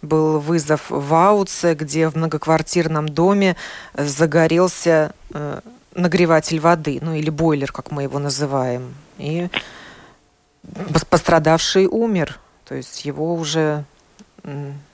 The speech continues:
не, не удалось спасти. Его вынесли, конечно, спасатели из этого помещения, но уже неотложная медицинская помощь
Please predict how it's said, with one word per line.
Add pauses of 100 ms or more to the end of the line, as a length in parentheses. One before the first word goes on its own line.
не,
не
удалось
спасти.
Его
вынесли,
конечно,
спасатели
из
этого
помещения,
но
уже
неотложная
медицинская
помощь